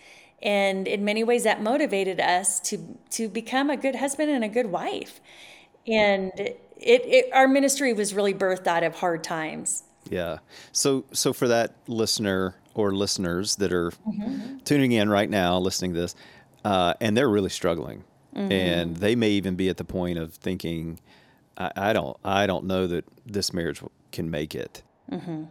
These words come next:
Speaker 2: What are some of the introductory thoughts you give a person? And, uh,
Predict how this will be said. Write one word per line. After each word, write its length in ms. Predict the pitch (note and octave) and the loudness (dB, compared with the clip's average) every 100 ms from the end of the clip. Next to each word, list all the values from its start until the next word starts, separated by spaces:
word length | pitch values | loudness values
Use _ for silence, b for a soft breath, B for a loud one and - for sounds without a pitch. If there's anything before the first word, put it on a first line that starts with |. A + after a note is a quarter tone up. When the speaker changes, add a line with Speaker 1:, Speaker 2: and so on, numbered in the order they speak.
| - _ | -20 _
Speaker 2:
What 180 | A#2 D#3 | 0 0
are 60 | D3 | 2
some 180 | C3+ | 0
of 60 | A#2 | 0
the 180 | G2+ F2+ _ | 0 -2 _
introductory 640 | A2 - G2+ G2+ - F#2 | -2 0 -2 -2 0 -4
thoughts 480 | - F#2+ E2+ - - | 0 0 2 0 -4
you 120 | F#2+ | -6
give 200 | F2 E2+ | -4 -4
a 60 | E2 | -4
person? 600 | - D#2 - E2 D2+ - | -4 -4 -4 -4 -8 -6
And, 180 | G#2+ B2 | -2 -2
uh, 140 | B2+ | 0